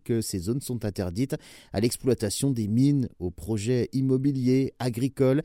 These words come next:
à l'exploitation forestière qui interdit également la destruction des habitats des koalas. Mais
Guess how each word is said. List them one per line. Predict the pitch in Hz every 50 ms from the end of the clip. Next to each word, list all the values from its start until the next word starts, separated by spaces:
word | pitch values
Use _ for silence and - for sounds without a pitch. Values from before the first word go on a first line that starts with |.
| - - - - - -
à | 92
l'exploitation | 101 120 135 - - - 131 135 123 - 131 117 - - 113 104
forestière | - - 98 92 87 - - - - 113 117 127 135 -
qui | - - 120
interdit | 113 101 87 - 85 82 82 98 120
également | 120 101 87 87 85 104 123 - - -
la | 92 85 82
destruction | 73 73 80 - 147 156 - - - - - 113 - - - - - 120 117 - - - - - - - - _ -
des | 87 101 120 113 110
habitats | 107 87 85 85 - - 110 113 123 135 - -
des | - 87 85 85 131 135
koalas. | - - 110 104 92 87 80 71 - _ -
Mais | 101 120 147 175 -